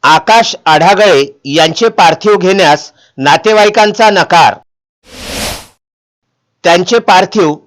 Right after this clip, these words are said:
नागपूरवरून साध्या रुग्णवाहिकेमध्ये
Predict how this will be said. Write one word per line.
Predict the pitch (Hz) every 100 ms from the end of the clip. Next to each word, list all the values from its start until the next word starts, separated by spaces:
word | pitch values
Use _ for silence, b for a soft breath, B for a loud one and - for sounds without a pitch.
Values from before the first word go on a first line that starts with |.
| -
नागपूरवरून | 143 156 - 226 220 226 196 160 -
साध्या | - - 160 160 214
रुग्णवाहिकेमध्ये | 202 180 208 190 175 185 190 190 165 135